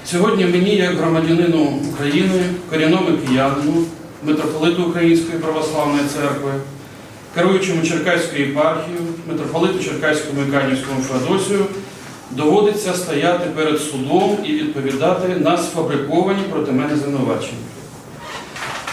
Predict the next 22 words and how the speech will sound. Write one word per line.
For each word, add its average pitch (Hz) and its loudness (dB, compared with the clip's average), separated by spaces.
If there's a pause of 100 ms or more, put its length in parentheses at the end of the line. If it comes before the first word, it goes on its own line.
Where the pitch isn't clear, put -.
Одразу 226 4
слід 214 -6
сказати, 175 0 (140)
що 180 -2
хоча 185 0
звинувачення 165 2
сформульовані 160 2
проти 156 2
мене 151 2
як 147 0
фізичної 165 -2
особи, 113 -4 (640)
але 202 4
вся 208 2
ця 185 2
кримінальна 156 2
справа 202 2
штучно 202 -4
сфабрикована 196 0
проти 160 0
мене 151 4
саме 190 0